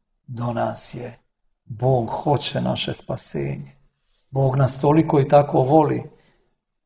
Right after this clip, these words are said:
Da li mi sebe volimo suštinski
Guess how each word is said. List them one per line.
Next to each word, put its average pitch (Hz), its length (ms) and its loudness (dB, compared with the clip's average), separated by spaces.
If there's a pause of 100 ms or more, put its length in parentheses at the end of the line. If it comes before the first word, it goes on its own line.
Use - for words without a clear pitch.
(1040)
Da 147 120 4
li 165 180 4
mi 151 340 0 (180)
sebe 131 360 2
volimo 123 640 0 (340)
suštinski - 1200 -4